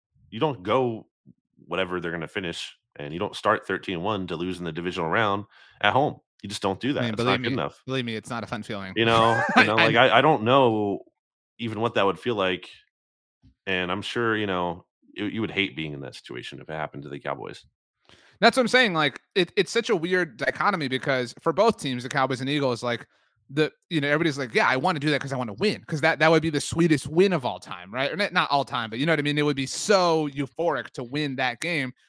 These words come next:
Speaker 2: but the, it would be a, a worse than usual playoff loss for either team in that situation. Uh, Kevin says, "S-, there is seriously a chance that the whole N F C
Speaker 1: There's a
Speaker 2: East is playing
Speaker 1: chance.
Speaker 2: in the second round of the playoffs."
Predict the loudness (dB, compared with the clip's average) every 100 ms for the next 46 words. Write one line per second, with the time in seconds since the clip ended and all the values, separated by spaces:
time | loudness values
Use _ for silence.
0 | _ -12 -12 -8 -4 -2 -2 -2 -4 -4
1 | -2 -4 -4 2 4 4 -4 -4 0 -2
2 | -2 -10 -10 -14 -14 _ -20 -20 -20 _
3 | _ _ -4 -2 -2 -4 -6 -18 _ _
4 | _ -12 -6 -6 -8 -12 -10 -10 -12 -18
5 | _ _ -4 0 0 0 2 4 2 -2
6 | -6 -4 -2 -2 -8 -10 -6 -6 -4 -2
7 | -2 -2 -6 -6 -4 -2 -2 -4 -8 -6
8 | -2 0 0 -4 -6 -6 -4 -4 0 2
9 | 4 2 0 -4 -8 _ _ -6 -6 -4
10 | -4 -2 -2 -2 -6 -4 0 2 2